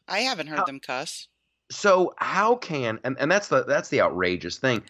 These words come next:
Speaker 2: 'cause I know we're getting dialed back. And you, like, I guess, and I'm not trying to be self-important here, you guys, but we, because the Loftus Party on Facebook, and you can look at,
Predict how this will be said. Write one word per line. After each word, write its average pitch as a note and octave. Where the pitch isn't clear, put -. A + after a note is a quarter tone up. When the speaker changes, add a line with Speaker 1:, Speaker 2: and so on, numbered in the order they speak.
Speaker 2:
'cause G3+
I A3
know F#2+
we're D#2
getting D#2
dialed C2
back. C#2+
And E3+
you, F3+
like, F3+
I E3+
guess, F3
and D#3
I'm D3
not D3+
trying C#3
to A#2
be G2+
self-important F2+
here, C#2
you C2+
guys, C#2
but F#2+
we, -
because C3+
the C3+
Loftus A2
Party G2
on G2
Facebook, F2
and A2+
you A#2
can A2
look G#2
at, G2